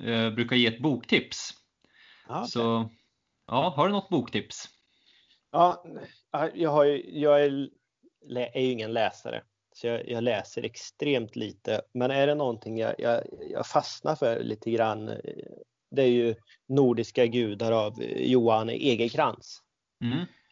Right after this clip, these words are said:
Speaker 2: Jag vet inte om det kanske är någon annan som har rekommenderat den någon gång, men det är ju så oerhört lättläst bok, det, och, eh,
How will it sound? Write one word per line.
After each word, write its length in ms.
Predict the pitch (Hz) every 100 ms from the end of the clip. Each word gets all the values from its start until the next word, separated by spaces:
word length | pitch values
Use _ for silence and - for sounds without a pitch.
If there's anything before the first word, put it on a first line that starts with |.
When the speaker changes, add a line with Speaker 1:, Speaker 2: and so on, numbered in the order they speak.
| _ _ -
Speaker 2:
Jag 60 |
vet 180 | 120 117
inte 140 | 117 113
om 80 | 113
det 60 |
kanske 280 | 110 113 -
är 40 |
någon 140 | 117 110
annan 200 | 104 113
som 120 | 127
har 80 | 127
rekommenderat 560 | 123 131 120 113 110
den 60 | 104
någon 80 | 107
gång, 120 | 110
men 100 | 123
det 60 | 131
är 40 |
ju 260 | 143 147 - -
så 220 | - 127 - -
oerhört 420 | 143 123 123 123
lättläst 800 | 127 - _ - 131 139 - _
bok, 280 | 120 110 -
det, 240 | 135 135 - - - 82 _ _ _ _ -
och, 340 | 143 127 -
eh, 320 | 123 120 110